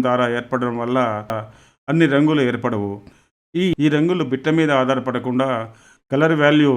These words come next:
జీరో నుండి హండ్రెడ్ పర్సెంట్ వరకు మీదనే ఆధారపడి ఉంటుంది. కాబట్టి సబ్స్ట్రాక్టివ్ కలర్స్ అనేవి కేవలం వేలల్లో మాత్రమే ఏర్పడేందుకు వీలు కలుగుతుంది. అందుకే ఏదైనా ప్రింటింగ్ చేసేటప్పుడు, ఏదైనా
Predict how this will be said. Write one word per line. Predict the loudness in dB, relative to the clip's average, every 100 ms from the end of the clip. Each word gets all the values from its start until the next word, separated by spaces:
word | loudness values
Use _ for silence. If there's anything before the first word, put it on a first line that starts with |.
| 2
జీరో | 2 4 4
నుండి | 2 2 0 -2 -8 -20 _ -4
హండ్రెడ్ | 0 0 0
పర్సెంట్ | -2 -2 -2 0
వరకు | 0 0
మీదనే | -2 0 0 0
ఆధారపడి | 0 -2 -2 -6
ఉంటుంది. | -6 -6 -4 -4
కాబట్టి | -4 -4 -2 -2 -2 -8 -18 _ _ _ _
సబ్స్ట్రాక్టివ్ | -6 0 2 2 0
కలర్స్ | 2 0 0
అనేవి | -2 0 -2 -2 -6 -12 -2
కేవలం | 2 4 6 4 0 -4 -4
వేలల్లో | 0 2 2 2 0
మాత్రమే | 0 2 2 2 0 -2
ఏర్పడేందుకు | 0 2 4 2 2
వీలు | 0
కలుగుతుంది. | 0 -4 -6 -6 -6 -8 -14 _ _ _ _ _ _ _ _ _ _
అందుకే | 0 2 2 2 0 -4 -10 _ _ -2
ఏదైనా | 0 2 2 0
ప్రింటింగ్ | -2 0 2 0
చేసేటప్పుడు, | 0 -2 -4 -4 -4 -4 -4 -6 -12 _ _ _ -2
ఏదైనా | 0 0 0